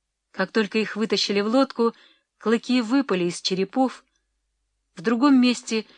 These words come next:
выудили колчан со стрелами и лук. От долгого пребывания в воде — и лук и стрелы пришли в полную негодность.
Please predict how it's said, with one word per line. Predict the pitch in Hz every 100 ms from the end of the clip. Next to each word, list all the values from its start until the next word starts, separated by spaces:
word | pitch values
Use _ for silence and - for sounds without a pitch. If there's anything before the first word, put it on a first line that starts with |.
| _ -
выудили | 208 277 262 233 233
колчан | - 220 190 - 185 175
со | - 185
стрелами | - 185 185 175 175 175 -
и | 214
лук. | 190 185 175 - _ _ _ _ _ _
От | - 180
долгого | 175 214 196 196
пребывания | 196 196 185 185 190 180 175
в |
воде — | 165 180 185 240 233 _ _ -
и | 226
лук | 277 269
и |
стрелы | 233 - 254 269 233
пришли | 220 202 233 226
в | -
полную | 262 294 214 185
негодность. | 170 165 156 160 147 143 135 - -